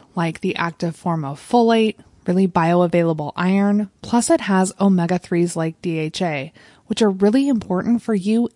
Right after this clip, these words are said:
and your baby. To check out the vitamin and get a promo code to save twenty-five percent when you buy it on Amazon, go to pregnancypodcast dot com forward slash vitamin. And one thing that you're gonna have to buy for your baby is a car seat.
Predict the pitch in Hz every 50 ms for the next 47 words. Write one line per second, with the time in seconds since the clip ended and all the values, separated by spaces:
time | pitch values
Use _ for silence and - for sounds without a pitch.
0 | - 208 196 180 170 175 175 170 - 156 147 - 160 160 160 156 135 120 - -
1 | _ _ _ _ _ _ _ _ _ _ _ - - 247 247 - 233 233 226 254
2 | 254 254 - 262 233 202 196 190 196 214 226 262 277 277 269 - _ - 240 269
3 | 311 330 302 240 233 240 247 233 - - 190 190 202 214 226 - 262 269 269 240
4 | 240 226 - 233 226 214 - - - - 233 240 262 277 262 - 226 214 226 240
5 | - - - 220 - - 196 196 233 240 - 214 208 202 202 190 - 170 170 175
6 | 180 190 196 185 175 175 170 165 170 180 196 196 240 247 262 269 285 285 - _
7 | _ _ _ _ _ _ _ _ _ _ _ - 196 190 180 - - 196 185 170
8 | - - - 208 202 226 262 269 269 262 - 285 285 277 269 - - - 190 185
9 | 180 180 - 196 190 185 190 190 - - - 170 160 - - - - 226 233 233
10 | 226 226 226 233 214 - _ _ _ _ - - 202 202 226 247 269 285 254 -
11 | - - 185 170 170 170 170 160 - - - _ _ _ - 170 170 180 170 160
12 | 151 147 151 156 160 160 _ _ _ _ _ _ _ _ _ _ _ _ _ _
13 | _ _ _ _ _ _ _ _ _ _ - - 214 214 208 220 247 247 240 -
14 | 190 185 190 202 208 208 196 - 190 190 196 208 208 185 - - - 240 277 262
15 | - - 170 151 147 143 147 165 175 - 160 156 156 156 156 196 233 254 220 180
16 | 156 147 143 - - 165 160 - 160 - - - 175 175 - - 151 143 - 175
17 | -